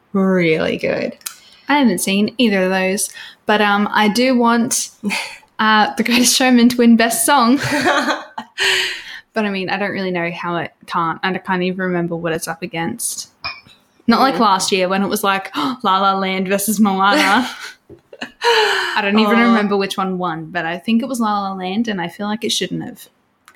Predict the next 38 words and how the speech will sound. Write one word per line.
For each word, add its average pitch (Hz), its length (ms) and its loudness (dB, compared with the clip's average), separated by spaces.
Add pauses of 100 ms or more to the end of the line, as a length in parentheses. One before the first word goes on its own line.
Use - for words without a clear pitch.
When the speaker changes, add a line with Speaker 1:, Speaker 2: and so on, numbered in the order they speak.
Speaker 1:
Mm. 180 400 0
Speaker 2:
Anyway, 196 340 -2 (300)
Speaker 1:
Well, 220 240 2
I 220 60 4
Speaker 2:
um, 220 80 4
Speaker 1:
mean, 202 100 6
there 208 100 4
was 233 120 4
a 233 40 4
lot 247 180 6
of - 100 0
that 220 180 2
going 196 240 2
on 190 100 2
with 196 140 -2
La 196 160 2
La 190 140 2
Land 190 260 2
at - 40 4
the 233 100 2
Speaker 2:
Yes. - 260 2
Speaker 1:
Oscars, 359 180 2
wasn't 415 300 4
there? 302 140 4
Speaker 2:
Yes, 285 280 0
there 254 200 2
was. 240 360 2
Speaker 1:
<laughs> 415 120 2
Speaker 2:
Um, 226 400 2 (560)
I 240 100 2
actually 302 240 -6
have 285 100 -8
something 233 280 -8
else 233 180 -8
sort 277 400 -8
of 262 140 -10
related 180 460 -12 (180)
to 190 440 -6